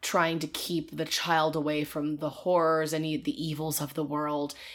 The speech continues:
and telling the child that they're sick and they can't be seen. Um, and of course, then it kind of coming, uh, to light their history with witchcraft and, like, oh, wait, is, is this mother protecting her daughter from the world, or is she protecting the world from her daughter?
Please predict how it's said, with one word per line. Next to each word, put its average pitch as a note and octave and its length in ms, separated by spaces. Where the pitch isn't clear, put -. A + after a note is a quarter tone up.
and C#3+ 120
telling D3 440
the C#3+ 80
child D3+ 360
that C#3 120
they're C#3+ 160
sick - 380
and C3+ 100
they C3+ 80
can't D3 260
be - 80
seen. D3 520
Um, C#3+ 240
and D3+ 80
of C#3+ 80
course, C#3+ 240
then C#3 160
it C#3+ 80
kind C#3+ 180
of C#3+ 140
coming, C#3+ 480
uh, C3 280
to - 140
light D3 440
their D3 500
history - 600
with D3 260
witchcraft F#3 800
and, D3 100
like, D3 200
oh, E3 100
wait, F3 300
is, D3+ 300
is D3+ 180
this D3 220
mother D3+ 240
protecting D3 480
her C#3+ 120
daughter D3 420
from E3 380
the E3+ 80
world, D#3+ 420
or C#3 40
is - 40
she - 140
protecting C#3 400
the - 100
world D3 340
from D3 140
her D3+ 140
daughter? G#3 560